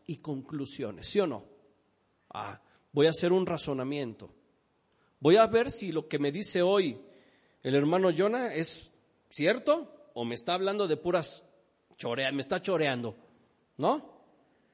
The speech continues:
Eso es razonamiento. No se queden con lo que yo les digo, ni con los que predicamos les dicen, "Vaya e investigue, a ver si es cierto o no es cierto". ¿Vale? Eso es razón.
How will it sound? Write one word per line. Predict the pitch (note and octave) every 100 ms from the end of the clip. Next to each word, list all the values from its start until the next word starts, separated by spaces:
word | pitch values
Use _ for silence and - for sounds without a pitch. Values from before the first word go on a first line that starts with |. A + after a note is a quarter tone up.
| _ _ _ _ _
Eso | F3+ - A3+
es |
razonamiento. | G#3+ G3 G#3 G3+ A3 A#3 A3 A#2 - _ _ _ _ _ - _
No | D#3 G#3
se | A#3+ A#3
queden | - A3 A3+
con | A3 G3+
lo | G3+
que | - G3
yo | G#3+
les | G#3 -
digo, | A3 A#3+
ni | F3+ D#3+
con | D#3
los | D3+ D3+
que | D3+
predicamos | D3 C#3 C#3+ F#3 G#3 F3+
les | D3+
dicen, | D3+ D#3+ B2 C3
"Vaya | F#3 C4+ C#4+ - - _
e | C3+
investigue, | C3+ B2+ - F3 C#3+ G2+ - _ _ _
a | A#2+
ver | D3+ F3+
si | F3
es | D#3
cierto | G3 G#3+ G3
o | D#3
no | C#3
es | -
cierto". | C#3 G#2+ - - _ _ _ _ _ _ _
¿Vale? | B2+ E3+ B3 - - _
Eso | C3+ C#3
es | F3+
razón. | G3 A3+ G#3+